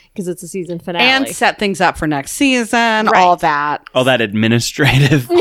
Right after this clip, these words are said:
Speaker 2: Oh my God, all the bureaucracy we're about to see, all the board meetings.
Speaker 1: I mean,
Speaker 2: Just
Speaker 1: I
Speaker 2: hearing things about shares and stocks and private versus public.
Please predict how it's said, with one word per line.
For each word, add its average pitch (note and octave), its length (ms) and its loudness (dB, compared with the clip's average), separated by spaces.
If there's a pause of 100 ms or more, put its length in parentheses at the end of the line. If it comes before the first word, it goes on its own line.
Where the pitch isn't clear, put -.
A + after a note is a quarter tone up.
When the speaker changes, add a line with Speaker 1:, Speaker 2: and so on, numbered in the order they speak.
(120)
Speaker 2:
Oh A3 100 2
my G3 120 4
God, F#3 240 4
all F#3+ 200 4
the G#3+ 80 -6
bureaucracy F#3 640 0
we're D#3+ 160 -4
about D3 260 -2
to D#3+ 80 -10
see, D3 380 -4
all F3+ 300 4
the A#3 80 0
board C#3+ 340 -2
meetings. C#3 580 -8
Speaker 1:
I D4 80 2
mean, F4 200 -4
Speaker 2:
Just C4 140 -4
Speaker 1:
I - 20 2
Speaker 2:
hearing C4 260 2
things A#3 220 -2
about E3+ 200 0
shares G#3 460 2
and D3+ 140 -4
stocks F#3+ 640 2
and D#3 140 -6
private G3 360 0
versus D3+ 320 -4
public. G3 640 2